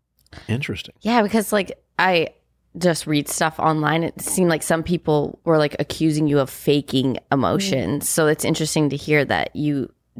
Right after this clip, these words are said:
Speaker 2: don't even like feeling emotional.
Speaker 3: Yeah.
Speaker 2: And wouldn't, you know.
Speaker 3: I just get uncomfortable. So maybe that's, like, the fakeness that comes out.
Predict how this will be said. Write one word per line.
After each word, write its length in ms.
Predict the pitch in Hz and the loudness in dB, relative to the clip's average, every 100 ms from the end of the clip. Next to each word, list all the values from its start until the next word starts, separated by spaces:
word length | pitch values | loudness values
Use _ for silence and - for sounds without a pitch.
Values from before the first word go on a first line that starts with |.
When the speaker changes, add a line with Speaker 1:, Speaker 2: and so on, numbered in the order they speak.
| - | -2
Speaker 2:
don't 180 | 156 147 | 0 0
even 240 | 139 131 | 0 0
like 240 | 131 147 - | 0 -2 -4
feeling 400 | - 175 170 139 | 0 2 2 0
emotional. 640 | 110 110 151 - 98 - | -4 -4 -6 -6 -6 0
Speaker 3:
Yeah. 320 | 196 185 - 185 - _ _ _ _ | 2 2 0 -4 -16 _ _ _ _
Speaker 2:
And 280 | - 151 143 | -6 -6 -4
wouldn't, 360 | 151 151 135 - _ _ - | -6 -6 -10 -16 _ _ -14
you 120 | 156 | -12
know. 300 | 127 69 - _ _ _ | -12 -16 -20 _ _ _
Speaker 3:
I 60 | 220 | -2
just 180 | 226 - | -2 0
get 120 | 240 | 0
uncomfortable. 640 | 208 - 165 - - 110 | 0 -4 -8 -6 -6 -8
So 140 | - - | -6 -2
maybe 120 | 196 | 2
that's, 220 | 180 165 | 2 0
like, 140 | - - | -6 -6
the 100 | 175 | -4
fakeness 520 | - 190 - - - | -4 -6 -6 -8 -8
that 260 | - - _ _ | -10 -10 _ _
comes 280 | - 214 | -12 -10
out. 180 | - - | -12 -12